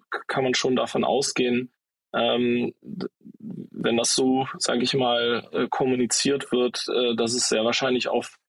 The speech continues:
einer, auf der gleichen Bewertung be-, beziehungsweise auf, mit dem gleichen Share Price oder wenn dann mit einem, äh, minimalen, äh, äh,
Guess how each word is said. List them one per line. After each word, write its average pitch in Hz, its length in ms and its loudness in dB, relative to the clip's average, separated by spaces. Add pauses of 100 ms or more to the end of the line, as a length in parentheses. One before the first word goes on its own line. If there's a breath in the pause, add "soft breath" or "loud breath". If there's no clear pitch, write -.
(420)
einer, 123 380 0
auf - 120 -2
der 127 140 0
gleichen 143 440 2
Bewertung 139 800 0
be-, - 140 -8
beziehungsweise 127 560 0
auf, - 140 -6
mit 131 160 -2
dem 127 100 2
gleichen 117 380 0
Share 120 320 0
Price 123 320 0
oder 117 180 0
wenn 120 160 2
dann 117 160 2
mit 117 220 0
einem, 117 340 2
äh, 117 180 0
minimalen, 113 840 0 (120)
äh, 107 280 0 (540)
äh, 101 540 0